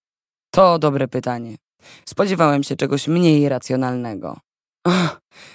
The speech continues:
najwyraźniej miał o mnie świetne zdanie. "Nie jestem posiadaczem tego lokalu,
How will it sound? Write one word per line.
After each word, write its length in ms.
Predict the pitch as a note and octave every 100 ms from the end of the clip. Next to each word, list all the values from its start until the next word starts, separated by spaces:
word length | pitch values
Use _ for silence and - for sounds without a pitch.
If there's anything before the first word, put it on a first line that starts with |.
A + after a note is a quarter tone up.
| -
najwyraźniej 680 | F3+ D3 D3+ C#3+ B2+ C#3+ C#3
miał 320 | C#3+ C#3 -
o 60 | C#3
mnie 180 | C3
świetne 460 | A#2+ - B2 - A2+
zdanie. 400 | A2+ G#2+ A#2 C3 _ _ _ - - -
"Nie 140 | A#3 G#3
jestem 320 | D#3+ C#3+ C#3
posiadaczem 500 | C3+ C#3 C#3 C#3 C3+
tego 200 | C3+ C#3+
lokalu, 560 | C3+ - C3 B2 C3+